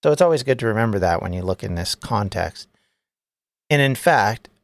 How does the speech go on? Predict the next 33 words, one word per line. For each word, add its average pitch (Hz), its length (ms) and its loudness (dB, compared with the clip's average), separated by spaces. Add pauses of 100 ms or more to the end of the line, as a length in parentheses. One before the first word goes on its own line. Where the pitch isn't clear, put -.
(220)
of 120 420 2
the 107 200 -4
Welsh 98 380 2
population, 107 880 0
which - 380 -4
there 107 140 0
was 104 160 -4
only 110 240 0
four 110 320 0
percent - 440 -4
of 98 140 -6
Great 90 260 -2
Britain's 98 380 -4
overall 110 420 2
population, 90 760 -2 (580)
seventeen 156 400 2
percent 98 520 -2
of 101 120 0
all 107 200 4
the 127 100 0
militia 113 440 0
regiments 101 720 0
in 107 160 -8
Great 90 280 -6
Britain 92 480 -4
were 95 340 -4
Welsh 98 460 0
that - 160 -10
served 92 340 -2
in 90 80 -4
the 90 80 -2
Napoleonic 87 640 -6
War. 101 380 -2